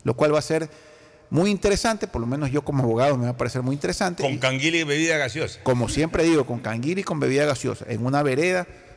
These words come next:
Speaker 1: incluso
Speaker 2: <laughs>
Speaker 1: viendo los cadáveres pasar, porque lamentablemente yo creo que todo esto ha sido muy mal manejado el primer día por parte del gobierno. Yo creo que la Asamblea y la mayoría opositora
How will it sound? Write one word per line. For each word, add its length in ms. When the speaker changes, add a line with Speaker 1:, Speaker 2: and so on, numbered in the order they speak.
Speaker 1:
incluso 520
Speaker 2:
<laughs> 0
Speaker 1:
viendo 220
los 120
cadáveres 360
pasar, 360
porque 400
lamentablemente 840
yo 120
creo 140
que 80
todo 100
esto 140
ha 20
sido 160
muy 140
mal 120
manejado 300
el 80
primer 260
día 260
por 160
parte 280
del 80
gobierno. 440
Yo 100
creo 140
que 100
la 60
Asamblea 580
y 80
la 120
mayoría 300
opositora 680